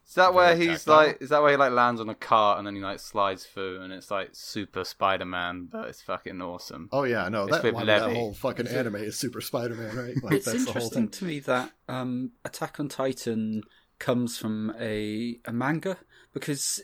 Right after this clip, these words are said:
Speaker 3: it's
Speaker 1: Mm.
Speaker 3: the, the, the style of movement of the, the camera in that, that show, it seems, like, so vital to the appeal of it, like, and that seems like something you'd have,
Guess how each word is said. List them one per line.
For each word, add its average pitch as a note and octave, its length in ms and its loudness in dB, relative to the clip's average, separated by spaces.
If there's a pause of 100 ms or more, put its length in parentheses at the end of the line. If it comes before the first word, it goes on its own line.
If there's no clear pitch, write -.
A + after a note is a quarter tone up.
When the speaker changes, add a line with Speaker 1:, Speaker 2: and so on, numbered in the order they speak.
Speaker 3:
it's - 480 -6
Speaker 1:
Mm. G#2+ 80 -4
Speaker 3:
the, C#3 180 -2 (120)
the, C#3 140 -10 (100)
the - 80 -10
style D#3+ 400 2
of D3+ 160 -2
movement C3 640 0
of G#2+ 160 -10
the, A2+ 280 -8
the A2+ 100 -6
camera A#2 440 0
in G#2+ 120 -2
that, G#2 160 -6 (200)
that A2 200 -6
show, B2+ 260 0
it G#2 140 -2
seems, B2+ 400 -4
like, G#2 320 -4
so B2 760 2 (720)
vital A#2+ 540 0
to A2+ 540 0 (120)
the A2+ 140 -2
appeal C3+ 340 2
of G#2+ 100 -2
it, F2+ 220 -4
like, G2+ 380 -4
and C3 200 -4
that C#3+ 220 0
seems D3+ 320 -4
like B2 160 -2
something C3+ 280 -6
you'd A#2+ 160 -4
have, A#2+ 340 -4